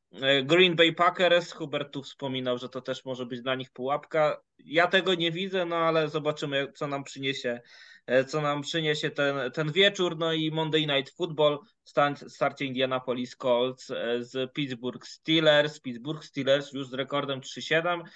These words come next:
Chyba w końcu nadchodzi ten czas, gdy Mike Tomlin przywita się z rekordem ujemnym po, po, po sezonie, bo będzie, jest już coraz trudniej uratować,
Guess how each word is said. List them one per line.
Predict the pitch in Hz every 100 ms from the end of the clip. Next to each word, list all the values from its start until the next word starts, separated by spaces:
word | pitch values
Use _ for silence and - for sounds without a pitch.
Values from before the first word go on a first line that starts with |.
| - _ _ -
Chyba | - 240 220
w | -
końcu | 202 190 185 185 175 - _ _ 127 131 127
nadchodzi | 165 160 175 - 165 156
ten | 151 131
czas, | 139 139
gdy | 127 117 127
Mike | 123 127 -
Tomlin | 127 120 120 107 78 120
przywita | - 131 135 127
się | 123 127
z | 127
rekordem | 127 127 127 123 123
ujemnym | 123 123 123 123 123 127
po, | - 120 117 120 -
po, | 127 123 _
po | 175 165
sezonie, | 165 139 147 156 139
bo | 139
będzie, | 131 160 165 165 160 156
jest | 208 208
już | 185
coraz | 185 160 156
trudniej | - 165 147 143
uratować, | 143 139 139 135 131